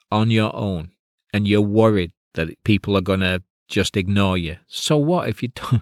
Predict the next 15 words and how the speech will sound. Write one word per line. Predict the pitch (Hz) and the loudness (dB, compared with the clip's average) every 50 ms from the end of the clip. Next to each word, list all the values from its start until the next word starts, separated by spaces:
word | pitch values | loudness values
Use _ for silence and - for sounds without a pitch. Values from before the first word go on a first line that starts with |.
| - _ | -2 _
<laughs> | - | 0
if | - 143 - - | 2 2 4 4
it | 156 156 165 | 2 2 4
doesn't | - 151 135 170 165 139 | 4 4 4 4 2 2
work | 139 147 143 - - | 4 4 4 4 2
out, | 113 110 123 - 127 | 0 -2 -2 -2 -2
drop | - 110 117 - - 139 | 0 0 0 2 0 -2
your | 120 | -4
prices | - - 120 120 123 120 - - 127 117 | -2 -2 0 2 2 2 0 0 -2 -2
slightly | - - - 135 135 143 139 - 101 98 - | -2 -2 0 0 0 0 -2 -2 -4 -6 -6
until | - 110 104 - - - - 123 117 117 120 | -6 -8 -8 -6 -4 0 0 2 2 2 2
it | 113 - - | 0 -2 -4
catches. | - 123 120 - - - 101 92 - - | -4 -4 -4 -4 -4 -6 -6 -6 -4 -4
You're | 120 107 | -6 -4
better | 113 - 156 175 - - - | 0 2 2 2 2 0 -4